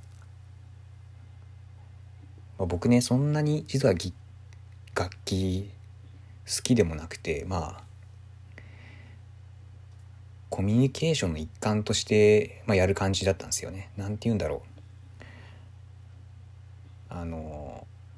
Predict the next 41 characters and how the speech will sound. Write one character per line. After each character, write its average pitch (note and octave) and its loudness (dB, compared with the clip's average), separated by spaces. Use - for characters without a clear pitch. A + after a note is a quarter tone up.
ま G#2 2
あ、 - -20
職 - -4
場 A2 6
で A2 4
の F2 0
人 F2+ 0
間 F2+ 0
関 F#2 -4
係 - -10
も - -14
ね、 - -14
あ E2+ -10
の、 D2+ -10
良 A2 4
く G2 2
な D#2+ -4
る D#2 -8
か - -14
な - -12
と - -14
思 - -12
っ - -16
て、 - -12
そ A#2+ 2
う A#2 6
い A2+ 6
う A2+ 6
思 A2 6
い G2 6
で D2 -8
ね、 F#2+ -12
ギ - -14
タ - 0
ー D2 -2
始 - -4
め E2 -6
た - -4
と - -6
こ E2 -4
が - -10